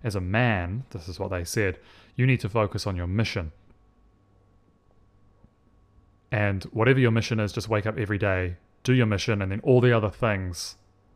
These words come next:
will be given to you,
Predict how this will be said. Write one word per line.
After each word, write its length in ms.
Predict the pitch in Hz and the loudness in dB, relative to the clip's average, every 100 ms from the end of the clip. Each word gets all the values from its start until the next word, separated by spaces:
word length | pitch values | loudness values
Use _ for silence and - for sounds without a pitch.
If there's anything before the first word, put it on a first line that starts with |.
| _ _ _ _ _ _ _ _ - | _ _ _ _ _ _ _ _ 0
will 140 | 110 | 0
be 340 | 104 95 90 - _ _ _ _ _ _ | 2 -2 -4 -10 _ _ _ _ _ _
given 240 | - 131 120 | 2 2 2
to 100 | 101 | 0
you, 160 | 90 | -6